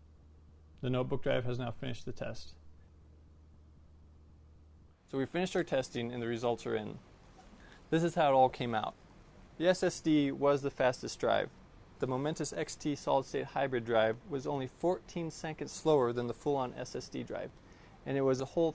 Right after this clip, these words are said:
thirty-four seconds faster than the ten K sata gaming drive, and it was an overwhelming seventy-two seconds faster than the regular notebook seventy-two hundred R P M drive. In boot up times, which is a big user experience,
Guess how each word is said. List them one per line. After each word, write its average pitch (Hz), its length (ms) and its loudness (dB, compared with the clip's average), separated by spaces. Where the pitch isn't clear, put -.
thirty-four 185 400 -2
seconds 156 400 -8
faster 139 680 0
than 143 100 -6
the 131 80 -4
ten 156 300 -6
K 139 160 -4
sata 120 380 -4
gaming 123 300 -4
drive, 104 300 -2
and 139 100 -2
it 139 60 2
was 131 200 4
an 123 100 2
overwhelming 165 680 4
seventy-two 170 520 -2
seconds 143 340 -8
faster 123 380 2
than 120 100 -4
the 120 60 -4
regular 131 420 4
notebook 131 440 -2
seventy-two 135 480 -4
hundred 120 240 -2
R 110 160 0
P - 140 -8
M 113 120 -8
drive. 113 280 -2
In 139 140 -2
boot 196 220 6
up - 160 4
times, 117 360 0
which 123 160 -4
is 123 80 -2
a 127 60 -2
big 156 260 -2
user 151 240 2
experience, 117 800 0